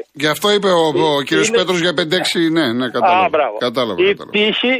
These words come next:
Speaker 2: η τύχη είναι, εγώ σαν ιδιώτης, να συνάψω μία συμφωνία με έναν άλλον ιδιώτη, ο οποίος έχει κα-, χαρακτηριστικά ανθρώπου, εντάξει,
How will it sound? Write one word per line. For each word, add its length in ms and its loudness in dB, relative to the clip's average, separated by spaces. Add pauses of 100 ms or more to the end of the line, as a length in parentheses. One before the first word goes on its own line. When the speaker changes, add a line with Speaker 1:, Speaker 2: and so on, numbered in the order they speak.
Speaker 2:
η 140 2
τύχη 460 -2 (140)
είναι, 280 0 (220)
εγώ 300 2 (160)
σαν 200 0
ιδιώτης, 680 0 (340)
να 160 0
συνάψω 540 0
μία 240 2 (120)
συμφωνία 680 2
με 140 0 (100)
έναν 200 0
άλλον 340 2
ιδιώτη, 640 0 (500)
ο 100 4
οποίος 380 0
έχει 340 0
κα-, 440 0
χαρακτηριστικά 1000 0 (260)
ανθρώπου, 840 0 (100)
εντάξει, 680 0